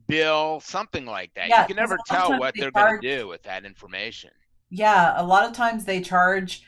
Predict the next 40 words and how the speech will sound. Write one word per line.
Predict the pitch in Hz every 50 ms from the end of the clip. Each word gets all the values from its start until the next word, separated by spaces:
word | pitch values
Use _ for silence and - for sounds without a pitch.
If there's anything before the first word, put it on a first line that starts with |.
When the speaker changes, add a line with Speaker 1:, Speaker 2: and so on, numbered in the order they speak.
| _ _ - - _ _ -
Speaker 2:
uh, | 175 180 175 170 165 160 156 - -
you | 190 196 196
know, | 190 185 160 - - - _ _ _ _ _ _ _ _ _ _ _ _ _ _ _ 170
they, | 165 180 214 208 208 -
I | 202 214 214
think | 349 381 381 381
it | 339
used | 254 233 262 269 254
to | 247
be | 220 226 208
more | 190 190 180 185 185 185
of | 185 175
a | 180
thing | 175 185 180 175 175 175 170 160 147
before. | - 175 170 170 - - 170 160 165 180 175 175 175 175 170 - - - _ _ _ _ _ _
You | - 190
don't | 190 247 269 233 196
really | 196 208 202 202 190
hear | 180 170 185 185 185 185
anymore. | 175 170 165 160 156 156 160
To | 160
charge | 160 - - 302 349 359 285 -
something | - 269 262 262 240 233
to | 226 -
your | 214 202 190
cell | 185 - 190 185 185
phone | 185 185 160 156 151 143
bill, | 151 143 143 143
you | 151 175
don't | 214 254 226 202
hear | 175 175 185 180
about | 175 175 165 170
that | 165 156 151
as | 139 139 143
much, | 160 160 151 139 - - -
but | 185 175
it's | 165 -
still | - - 254 254 196
a | -
po-, | - 180 - - -